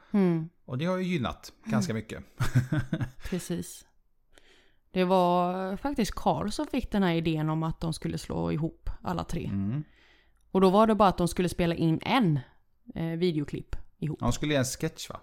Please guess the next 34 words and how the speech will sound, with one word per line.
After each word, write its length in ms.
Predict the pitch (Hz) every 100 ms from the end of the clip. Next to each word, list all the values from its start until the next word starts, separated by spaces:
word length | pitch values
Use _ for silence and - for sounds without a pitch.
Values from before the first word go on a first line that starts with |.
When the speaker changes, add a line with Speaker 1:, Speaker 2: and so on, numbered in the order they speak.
| - _
Speaker 1:
Ja. 180 | 185 170
Speaker 2:
Här 80 | 101
för 100 | 78
mig. 140 | 71 _ -
En, 240 | 117 110
eh, 120 | 107
riktig 260 | 110 127 98
sån 140 | 92
humorsketch. 540 | 95 107 - - 113 - - _ _ - _ _ _ _ _ -
Speaker 1:
Precis. 540 | 185 165 156 - -
Speaker 2:
Eh, 400 | - - - - - - _ _
men 160 | - 110
det 80 | 120
blev 160 | 139
mycket 220 | 147 -
mer 80 | 131
än 60 | 104
så, 120 | 104
vilket 240 | 127 123 110
jag 100 | 90
tycker, 500 | 101 101 90 73 67
jag 120 | 80
tycker, 180 | 113 104
alltså 220 | 107 -
jag, 120 | 123
jag 140 | 139 147
gillar 220 | 139 90
dem. 140 | 101 - -
<laughs> 160 | 127 -
Jag 180 | 131
tycker 200 | 147 131 127
de 60 | -
är 80 |
sköna. 420 | - 120 - 104